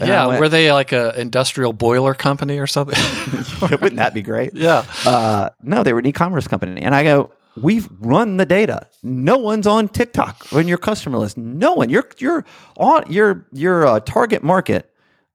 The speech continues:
Speaker 1: according to not only your customers, but their website visitors, is women, uh, and married men over thirty-five. They're not on, they, like, and then we adjust, and then we looked at TikTok, and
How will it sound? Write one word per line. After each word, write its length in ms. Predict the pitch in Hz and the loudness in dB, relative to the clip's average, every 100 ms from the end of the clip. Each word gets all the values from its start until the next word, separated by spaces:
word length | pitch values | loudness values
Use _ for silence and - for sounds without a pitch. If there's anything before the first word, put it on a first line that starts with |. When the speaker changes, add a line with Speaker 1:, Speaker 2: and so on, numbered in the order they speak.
| _ | _
Speaker 1:
according 520 | 143 - 202 220 226 208 | -8 -2 2 2 2 -2
to 120 | 160 | -2
not 200 | 151 202 | 0 0
only 200 | 196 170 | -2 -2
your 100 | 131 | -4
customers, 640 | - 190 - 160 139 120 | -2 -4 -2 -4 -4 -4
but 140 | 123 117 | -6 -6
their 80 | |
website 480 | 117 175 196 143 107 | 0 0 2 -2 -2
visitors, 440 | 107 98 98 101 - - - _ - | -4 -4 -4 -4 -6 -20 -20 _ 0
is 320 | 143 135 - - | 0 0 -6 -16
women, 920 | 107 110 135 170 196 190 190 190 170 _ _ _ _ | -18 -6 0 2 2 0 0 -2 -4 _ _ _ _
uh, 300 | 127 127 131 | 0 2 2
and 240 | - 135 139 | 0 -2 0
married 580 | 156 170 175 165 147 127 | 2 2 2 0 -2 -4
men 520 | 143 175 151 135 139 | -2 0 2 2 0
over 280 | 139 139 139 | 0 2 2
thirty-five. 680 | 143 127 117 110 107 90 85 | 2 -2 -2 -2 -2 -4 -2
They're 200 | 180 214 | 0 2
not 260 | 196 208 196 | 2 2 2
on, 260 | 202 185 - | 0 -4 -6
they, 120 | 175 156 | -4 -2
like, 180 | 160 - | -2 -2
and 220 | 170 175 | -2 2
then 160 | 240 214 | 0 2
we 160 | 196 | 2
adjust, 360 | 175 - 202 - | 0 2 0 0
and 100 | 165 | 0
then 120 | 202 | 0
we 140 | 180 151 | 0 0
looked 400 | 127 165 - 139 | 0 0 0 -4
at 100 | - | -2
TikTok, 480 | 139 - 127 151 - | -4 0 0 0 0
and 240 | 170 170 | 0 0